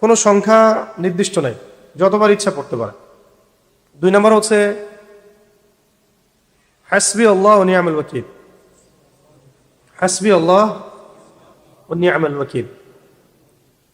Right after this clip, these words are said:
এর সাথে এটাও হতে পারে নি'মাল মাওলা ওয়া নি'মান নাসির। এরপরে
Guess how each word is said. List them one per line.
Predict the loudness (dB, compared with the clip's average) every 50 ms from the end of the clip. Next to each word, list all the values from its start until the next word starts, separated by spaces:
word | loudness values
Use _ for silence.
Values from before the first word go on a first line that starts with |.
| _ _ _
এর | -10
সাথে | -4 -2 -2 0 0
এটাও | 0 2 2 2 2
হতে | 0 -2 -2 0
পারে | 0 2 2 2 0 0 0
নি'মাল | 0 0 0 2 2 0 0
মাওলা | 0 0 0 0 2 2 2 2 0 0 -4 -10 -18 -20 -20 -20 -20 _ _ -12
ওয়া | -10 -4
নি'মান | -2 -2 -2 -2 -4 -6
নাসির। | -6 -8 -8 -10 -12 -16 -20 -20 _ _ _ _ _ _ _ _ _ _ _ _ _ _ _ _ _ _ _ _ _ _ _ _ _ _ _ _ _ _ _ _ _ _ _ _ _ _ _ _ _ _ _ _ _ _ _ -4
এরপরে | -4 -2 0 0 2 4 4 2 2 0 -2 -6 -12